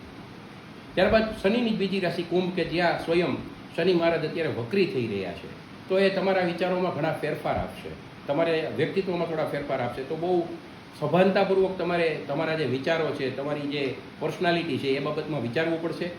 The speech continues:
અને એક નવા આયામથી તમારે બહાર આવવું પડશે, કારણ કે પનોતી તમને કેટલાક કડવા અનુભવ કરાવશે, કેટલાક આપણને વૈરાગ્ય આવી જાય એવા અનુભવ પણ કરાવશે, કેટલાક સંબંધોમાં ખોખલા વિશ્વાસઘાત થવો,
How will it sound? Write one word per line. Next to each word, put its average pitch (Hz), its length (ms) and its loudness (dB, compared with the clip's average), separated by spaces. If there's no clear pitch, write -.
અને 156 280 0
એક 160 380 -6
નવા 139 460 0
આયામથી 170 480 4
તમારે 156 280 -2
બહાર 123 280 0
આવવું 107 240 0
પડશે, 117 240 -6
કારણ 151 280 -2
કે 156 100 -2
પનોતી 170 580 -2
તમને 165 180 2
કેટલાક 165 320 0
કડવા 170 240 4
અનુભવ 165 400 4
કરાવશે, 104 360 -2
કેટલાક 160 260 0
આપણને 160 320 0
વૈરાગ્ય 175 480 2
આવી 170 160 2
જાય 165 100 2
એવા 165 180 2
અનુભવ 160 280 0
પણ 147 160 -2
કરાવશે, 127 300 -2
કેટલાક 151 300 -4
સંબંધોમાં 151 600 -2
ખોખલા 151 240 -2
વિશ્વાસઘાત 147 580 -2
થવો, 139 220 -2